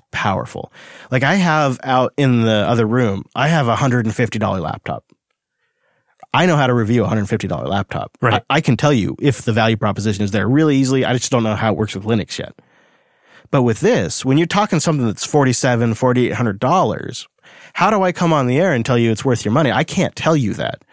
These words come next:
Speaker 1: right? Because everybody has a different sense of value. But what I can tell you is this is one of the nicer computers I've ever used, and it runs Linux out of the box. And when I walk away from it, I say, "They've hit it out of the park."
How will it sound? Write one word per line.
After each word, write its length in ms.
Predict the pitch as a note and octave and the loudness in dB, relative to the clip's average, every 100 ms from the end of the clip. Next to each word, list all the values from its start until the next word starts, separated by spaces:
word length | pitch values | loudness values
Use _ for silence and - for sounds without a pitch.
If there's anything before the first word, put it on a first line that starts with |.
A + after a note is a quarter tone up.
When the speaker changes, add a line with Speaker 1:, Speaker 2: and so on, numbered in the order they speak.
| - - | -20 -2
Speaker 1:
right? 160 | B2+ | -2
Because 220 | B2+ B2+ A#2+ | 0 -2 0
everybody 400 | C#3+ F3 E3 C#3 | 0 2 2 2
has 160 | C3 | 0
a 20 | A#2 | 0
different 300 | B2 A#2 - | -2 -2 -2
sense 260 | B2+ A2+ | -2 0
of 100 | G#2 | -2
value. 300 | G#2 B2 - | 0 0 0
But 120 | G#2+ | 0
what 140 | G2+ B2 | 2 2
I 80 | A2 | 0
can 400 | - F#3+ F#3 F#3+ | -2 0 0 0
tell 260 | - F#3+ | 0 0
you 300 | C#3+ G2+ G2 - - - - | 0 -2 -4 -8 -20 -20 -6
is 180 | B2 G#2+ | -4 0
this 220 | D3 - | 0 0
is 120 | B2 | 0
one 120 | B2 | 2
of 80 | A#2 | 2
the 60 | G#2+ | 0
nicer 260 | G#2+ - | 0 -2
computers 340 | - - G2 F#2 | -8 -6 -6 -6
I've 140 | F2+ | -8
ever 180 | F2 D#2+ | -8 -8
used, 460 | G2+ C3+ G2+ G2 - - - | -2 0 0 -4 -14 -20 -4
and 120 | B2 | -2
it 80 | - | -2
runs 320 | A#2+ C3 A#2 | 0 2 2
Linux 260 | A#2+ A#2 - | 2 0 0
out 120 | G#2+ | -4
of 40 | F#2 | -4
the 60 | |
box. 500 | G#2 F#2 - - - _ _ - - - - - - | -2 -4 -4 -12 -14 _ _ -20 -20 -20 -20 -12 0
And 160 | D3 | 2
when 100 | D3 | 4
I 60 | E3 | 2
walk 280 | F#3 G3+ F#3 | 2 2 0
away 180 | F#3+ | 0
from 180 | F#3 C#3 | 0 0
it, 40 | B2 | 0
I 80 | |
say, 360 | - - C#3 B2+ - _ _ D3 | 0 0 0 0 -6 _ _ -4
"They've 240 | C#3 C#3+ | 0 2
hit 100 | F3 | 2
it 60 | E3+ | 2
out 120 | D#3+ | 0
of 40 | |
the 80 | D#3 | 0
park." 340 | G3 C3 - | 0 -2 -4